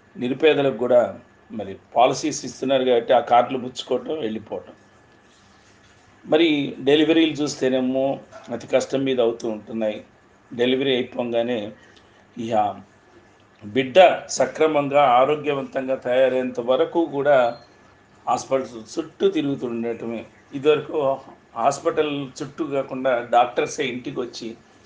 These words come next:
వారి పర్యవేక్షణలో పిల్లల్ని చూసేవారు. ఇప్పుడు మనమే వెళ్ళాలి, పసికందుల్ని తీసుకొని. మరి కార్లు ఉన్న వాళ్ళు కార్లలో, ఆటోలో వాళ్ళు ఆటోలో, లేకపోతే ఇప్పుడు క్యాబ్స్, అన్ని క్యాబ్స్ ఉన్నాయి కదండి,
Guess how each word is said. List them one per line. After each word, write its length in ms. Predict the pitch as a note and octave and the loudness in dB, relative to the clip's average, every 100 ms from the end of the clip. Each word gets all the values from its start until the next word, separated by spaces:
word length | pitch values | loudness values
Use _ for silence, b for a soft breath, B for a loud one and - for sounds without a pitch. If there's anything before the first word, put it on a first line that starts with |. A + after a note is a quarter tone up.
| b b _ | b b _
వారి 180 | B2 A#2+ | -2 -2
పర్యవేక్షణలో 760 | A#2 - B2+ C3+ - B2 A#2+ A#2 | 0 -2 -2 -4 -6 -10 -6 -6
పిల్లల్ని 420 | A#2 A2+ A#2+ A#2+ | -4 -4 -4 -6
చూసేవారు. 640 | A2 A2+ - G2+ F#2+ G2 A#2 | -12 -14 -14 -14 -14 -14 -14
ఇప్పుడు 420 | A#2 C#3 B2 C3+ b b b - | -8 -6 -4 -8 b b b -4
మనమే 320 | A#2+ E3+ G3+ | 0 4 6
వెళ్ళాలి, 460 | G3 F3 E3+ A#2 G2 _ _ _ - | 6 6 4 2 -8 _ _ _ -4
పసికందుల్ని 680 | B2+ F3+ E3+ F3+ E3+ E3 | -4 0 2 2 2 0
తీసుకొని. 800 | C#3 C#3+ C#3+ - D3+ C#3 C#3 A2+ A#2+ b b b _ | -4 -6 -8 -6 -4 -4 -8 -12 -14 b b b _
మరి 100 | F3 | -6
కార్లు 360 | F3 F3 D#3+ D#3+ | 4 6 6 4
ఉన్న 100 | D3+ | 2
వాళ్ళు 280 | C3+ B2 B2 | 2 2 2
కార్లలో, 640 | C#3+ C#3+ C#3 C3+ C#3 D3 | 4 4 4 2 2 4
ఆటోలో 480 | B2+ B2+ C3+ C3 A#2+ | 6 4 2 2 2
వాళ్ళు 220 | A2+ A2+ | 2 4
ఆటోలో, 400 | A#2+ B2 C3+ C3+ | 2 2 0 0
లేకపోతే 360 | B2+ C3 D3+ D#3 | 2 4 4 -2
ఇప్పుడు 160 | D3+ | -10
క్యాబ్స్, 460 | D3 F3 F#3 F#3 - | 0 4 4 2 -4
అన్ని 180 | C#3 D#3 | -4 -4
క్యాబ్స్ 420 | D3 D3 D3+ - | 2 2 0 -6
ఉన్నాయి 180 | A#2 G#2 | -10 -10
కదండి, 320 | G#2 G#2+ A#2 | -10 -12 -14